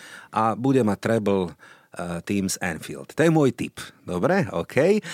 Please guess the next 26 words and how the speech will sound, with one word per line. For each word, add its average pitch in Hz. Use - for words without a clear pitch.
Ak 135
sa -
pridajú 170
naši 120
fanúšikovia, 127
budeme 123
radi. 107
Pošlite 180
mi, 165
pošlite -
mi 107
k -
nám 110
na 104
sociálne 101
siete 95
vaše 110
tipy. 98
Čo 113
si 113
myslíte, 95
ako 87
by 90
to 92
mohlo 95
dopadnúť? 156